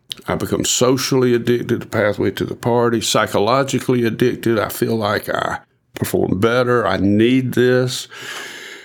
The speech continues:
And after we're there for several years, we've depleted our neurotransmitters to the point that it tricks the brain into thinking, "I've got to have this drink or drug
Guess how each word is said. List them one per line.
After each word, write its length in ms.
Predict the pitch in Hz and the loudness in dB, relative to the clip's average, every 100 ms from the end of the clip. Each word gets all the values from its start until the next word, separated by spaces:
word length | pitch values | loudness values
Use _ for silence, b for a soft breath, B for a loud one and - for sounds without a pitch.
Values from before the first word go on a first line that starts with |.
| B | B
And 160 | 165 170 | 2 2
after 240 | 180 180 | 4 4
we're 160 | 170 165 | 4 4
there 280 | 165 170 | 4 2
for 140 | 160 135 | 2 0
several 460 | - 143 143 139 | 0 2 2 2
years, 520 | 135 170 208 165 131 131 | 2 2 2 2 2 0
we've 320 | 143 165 143 | 0 0 0
depleted 1000 | 117 110 - 175 220 196 131 90 90 98 107 B B B B B B _ - | -2 -2 -4 0 0 2 2 2 0 -2 -4 B B B B B B _ -2
our 140 | 113 | 2
neurotransmitters 1400 | 120 165 165 - - 170 185 170 - 95 85 85 90 - | 2 2 0 0 0 2 2 0 0 0 0 0 -2 -2
to 100 | 95 | -2
the 120 | 87 | -2
point 500 | - 151 156 127 - - _ | -2 0 0 -2 -4 -12 _
that 180 | 110 90 | 0 0
it 120 | 101 | -2
tricks 460 | - - 180 156 - | -2 0 0 0 -2
the 120 | 131 | 0
brain 480 | 120 131 143 120 104 | 2 2 4 4 4
into 240 | 107 101 | 2 0
thinking, 540 | 95 123 127 - 104 104 | 0 2 2 0 0 0
"I've 320 | 113 107 104 | 0 -2 0
got 400 | 127 120 135 - | 2 2 0 -2
to 100 | 113 | -2
have 400 | 107 135 131 120 | 0 2 2 0
this 200 | 113 95 | -2 -2
drink 380 | - 113 117 117 | 0 2 2 2
or 100 | 98 | -2
drug 640 | 92 101 104 92 82 98 | 0 0 0 0 0 -4